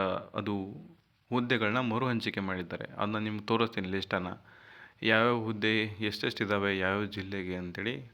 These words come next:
ನೀವು ನೋಡ್ಕೋಬೋದು. ಎಲ್ಲೆಲ್ಲಿ ಹಾಕ್ಬೋದು, ನಿಮ್ಮ ನಾನ್ ಎಚ್ ಕೆಗೆ ಯಾವ ಜಾಸ್ತಿ ಇದ್ದಾವೆ, ಎಚ್ ಕೆಗೆ ಯಾವ ಜಾಸ್ತಿ ಇದ್ದಾವೆ ಅಂತೇಳಿ ನೋಡಿಕೊಂಡು ಹಾಕಿ. ಆ, ತೋರಿಸ್ತೀನಿ ನಿಮಗೆ ಯಾವ್ಯಾವ ಎಷ್ಟೆಷ್ಟು ಎಲ್ಲೆಲ್ಲಿ ಇದ್ದಾವೆ ಅಂತೇಳಿ ತೋರಿಸ್ತೀನಿ.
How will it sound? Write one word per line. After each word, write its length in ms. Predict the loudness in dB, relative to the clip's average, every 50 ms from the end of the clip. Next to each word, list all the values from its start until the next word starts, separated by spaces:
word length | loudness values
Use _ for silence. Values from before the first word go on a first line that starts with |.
| -10
ನೀವು 120 | -6 -6 -2
ನೋಡ್ಕೋಬೋದು. 800 | 0 0 0 0 0 0 -2 0 0 -2 0 -2 -4 -4 -6 -14 -20 -20 -18 -14 -10
ಎಲ್ಲೆಲ್ಲಿ 440 | -8 -4 -4 -2 0 0 0 0 0
ಹಾಕ್ಬೋದು, 680 | 2 2 2 2 0 -2 -4 -4 -4 -2 -2 -2 -2 -2
ನಿಮ್ಮ 360 | -2 -2 -2 -2 -2 -2 -2
ನಾನ್ 220 | -2 -2 0 0 0
ಎಚ್ 160 | -2 -2 -4
ಕೆಗೆ 180 | -4 -2 0
ಯಾವ 200 | 0 0 0 0
ಜಾಸ್ತಿ 460 | -2 -4 -2 -2 -2 -4 -4 -4 -6 -4
ಇದ್ದಾವೆ, 300 | -4 -2 -2 -4 -4 -8 -10 -14 _ -20 -20 -20 -20 -20 -20 -20 _ _ 0
ಎಚ್ 200 | 0 0 0 0
ಕೆಗೆ 200 | -2 0 2 2
ಯಾವ 140 | 2 2 2
ಜಾಸ್ತಿ 380 | 0 -2 -4 -4 -6 -10 -8
ಇದ್ದಾವೆ 260 | -6 -6 -4 -4 -4
ಅಂತೇಳಿ 300 | -6 -8 -6 -4 -4 -2
ನೋಡಿಕೊಂಡು 440 | -2 -2 -4 -4 -6 -6 -6 -6 -2
ಹಾಕಿ. 440 | 2 4 4 4 2 0 -10 -14 -14 _ _ _ _ _ _ _ _ _ _ _ _ _ _ _ _ _ _ _ _ _ _ _ _ _ 0
ಆ, 240 | 2 4 4 4 2
ತೋರಿಸ್ತೀನಿ 500 | 2 2 2 2 2 0 -2 -4 -4 -4
ನಿಮಗೆ 420 | -4 -4 -4 -4 -4 -4 -4 -2
ಯಾವ್ಯಾವ 440 | 2 2 4 4 4 2 2 0 -2
ಎಷ್ಟೆಷ್ಟು 480 | -2 -2 -2 -4 -4 -4 -4 -4 -2 0
ಎಲ್ಲೆಲ್ಲಿ 260 | 2 2 2 2 0
ಇದ್ದಾವೆ 220 | 0 -2 -2 -2
ಅಂತೇಳಿ 260 | -2 -2 0 0 0
ತೋರಿಸ್ತೀನಿ. 540 | 0 -4 -6 -6 -6 -10 -12 -14 -12 -14 -14